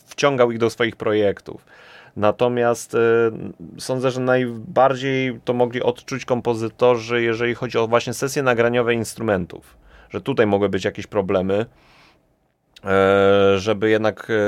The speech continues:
e, pozbierać muzyków, e, w jakichś większych składach, e, w jednej przestrzeni akustycznej, żeby ich nagrywać, prawda, z zachowaniem wszystkich, e,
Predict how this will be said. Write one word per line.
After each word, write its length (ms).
e, 40
pozbierać 540
muzyków, 880
e, 380
w 40
jakichś 380
większych 500
składach, 640
e, 60
w 80
jednej 340
przestrzeni 520
akustycznej, 640
żeby 220
ich 140
nagrywać, 520
prawda, 260
z 40
zachowaniem 840
wszystkich, 640
e, 460